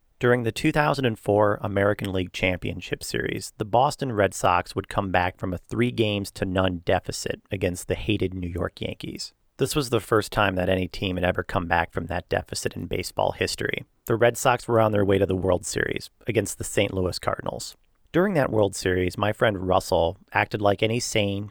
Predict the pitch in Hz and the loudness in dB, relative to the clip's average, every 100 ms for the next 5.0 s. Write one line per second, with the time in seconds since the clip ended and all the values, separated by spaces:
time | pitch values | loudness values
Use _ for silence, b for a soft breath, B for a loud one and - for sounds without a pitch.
0 | - 107 92 92 95 - 95 87 92 87 | -8 -4 -2 -2 -4 -6 -6 -4 -4 -4
1 | - - - _ _ _ - 90 95 98 | -4 -4 -8 _ _ _ -4 0 2 2
2 | 117 139 - 110 104 107 - _ - 117 | 2 2 4 6 6 2 -4 _ -4 0
3 | 101 151 95 90 98 - _ _ - 104 | 0 0 -2 2 2 2 _ _ -2 0
4 | 101 113 123 - 104 87 - - - | 2 2 0 2 2 2 -4 -6 -8